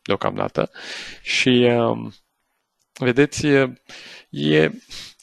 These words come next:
eu mi-aș dori acum să văd mai multe piețe de genul acesta, care nu reacționează la orice, uh, adiere de, uh, știre sau de publicare ușor surprinzătoare, dar care se mișcă puternic atunci când există argumente solide, cum a fost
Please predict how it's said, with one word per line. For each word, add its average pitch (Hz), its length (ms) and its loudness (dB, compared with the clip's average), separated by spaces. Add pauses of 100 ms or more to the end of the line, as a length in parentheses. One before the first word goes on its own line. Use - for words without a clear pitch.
(880)
eu 190 420 4
mi-aș 156 280 4
dori 147 460 4
acum - 320 -4
să 120 140 -4
văd 123 160 0
mai 117 140 2
multe 120 220 0
piețe 110 500 0
de 120 120 2
genul 110 260 2
acesta, - 600 -6
care 117 220 0
nu 139 220 0
reacționează 135 500 2
la 107 280 2
orice, 113 960 2 (320)
uh, 107 200 -6
adiere 110 640 2
de, 98 400 -4 (140)
uh, 107 140 -6
știre 104 540 -4 (580)
sau - 180 4
de 107 100 4
publicare 107 520 0
ușor 104 260 2
surprinzătoare, 104 720 0 (320)
dar 113 220 0
care 113 160 0
se - 160 -4
mișcă 117 260 0
puternic 117 580 0
atunci 107 300 -4
când 104 160 -4
există 104 260 -2
argumente 101 420 -2
solide, 107 380 0
cum - 180 0
a 104 40 2
fost - 320 -6